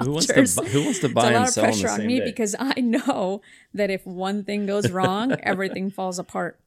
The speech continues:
Speaker 2: right? Because I can't control the other parties in these transactions.
Speaker 1: Right.
Speaker 2: It can certainly be done, but, uh, and
Speaker 1: I'm
Speaker 2: you
Speaker 1: starting to f-,
Speaker 2: definitely
Speaker 1: I'm
Speaker 2: feel
Speaker 1: starting to find out exactly how you felt when you were, uh, working with us now. So that's awesome.
Speaker 2: Yeah. <laughs>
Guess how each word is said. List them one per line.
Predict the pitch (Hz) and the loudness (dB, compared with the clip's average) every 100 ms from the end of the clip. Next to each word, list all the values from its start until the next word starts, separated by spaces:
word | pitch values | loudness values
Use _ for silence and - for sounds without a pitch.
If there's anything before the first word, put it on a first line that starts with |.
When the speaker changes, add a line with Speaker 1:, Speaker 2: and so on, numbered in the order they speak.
| - | -14
Speaker 2:
right? | 190 185 | -8 -8
Because | 180 190 190 | -8 -6 -6
I | |
can't | - 196 190 | -6 -10 -8
control | 185 - 190 185 190 _ | -10 -6 -6 -4 -6 _
the | 185 196 | -12 -8
other | - 190 180 | -4 -4 -4
parties | - 175 180 180 | -6 -8 -6 -8
in | 180 | -6
these | 185 - | -8 -8
transactions. | 180 180 175 185 185 185 170 | -10 -10 -10 -10 -10 -8 -8
Speaker 1:
Right. | 147 - - - _ _ _ - | -10 -16 -20 -20 _ _ _ -8
Speaker 2:
It | 247 | -6
can | 240 220 | -4 -4
certainly | 226 220 202 | -4 -4 -4
be | 190 | -4
done, | 180 285 240 196 214 | -4 -2 0 0 -2
but, | 208 190 180 _ _ | -2 -2 -4 _ _
uh, | 190 175 170 - | -12 -10 -8 -4
and | |
Speaker 1:
I'm | 202 | -2
Speaker 2:
you | |
Speaker 1:
starting | |
to | 190 226 | 0 0
f-, | |
Speaker 2:
definitely | - 262 220 | 0 0 -2
Speaker 1:
I'm | |
Speaker 2:
feel | 143 233 | -2 -2
Speaker 1:
starting | 107 | -2
to | 101 | -6
find | 98 92 | -6 -4
out | 85 76 | -6 -8
exactly | 71 85 85 82 | -10 -12 -12 -10
how | 78 | -10
you | 71 | -12
felt | - 90 - | -12 -12 -12
when | 69 | -14
you | 67 | -14
were, | 65 67 | -16 -16
uh, | 71 | -16
working | 69 - 135 | -16 -16 -20
with | - | -20
us | - - | -20 -20
now. | - 78 | -20 -20
So | - - | -20 -20
that's | - - | -20 -14
awesome. | 233 | -6
Speaker 2:
Yeah. | 240 - 269 - - - - | -4 -4 -6 -8 -12 -18 -12
<laughs> | - | -10